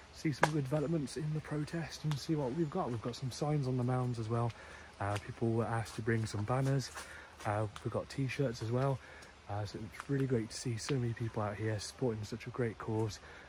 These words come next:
And yeah, a very beloved pub that stood through two world wars. As you can see behind me, the play area and what used to be the Crooked House. So yeah, let's head on down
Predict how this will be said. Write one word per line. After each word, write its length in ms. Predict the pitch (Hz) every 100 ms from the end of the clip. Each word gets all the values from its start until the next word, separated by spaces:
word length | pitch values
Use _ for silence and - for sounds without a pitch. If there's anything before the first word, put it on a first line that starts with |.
| -
And 160 | 113 151
yeah, 140 | 151
a 20 |
very 220 | 110 131 127
beloved 480 | 127 127 117 -
pub 260 | - 139 123 - - - -
that 100 | 104
stood 260 | - 147
through 220 | - 135 123
two 240 | - 185 160
world 240 | 143 131
wars. 400 | 139 151 143 - - - - - 110
As 60 |
you 60 | 107
can 100 | 107
see 160 | 117 113
behind 360 | 104 117 113
me, 160 | 117 110 - -
the 60 | 117
play 260 | - 113 107
area 300 | 107 110 - - - - -
and 100 | 107
what 160 | 113 -
used 220 | 113 -
to 60 | 110
be 120 | 107
the 80 | 107
Crooked 320 | - 113 104
House. 360 | 110 107 - - - - - - -
So 60 | 185
yeah, 100 | 233
let's 160 | 180 -
head 120 | 170
on 160 | 170 165
down 260 | 175 180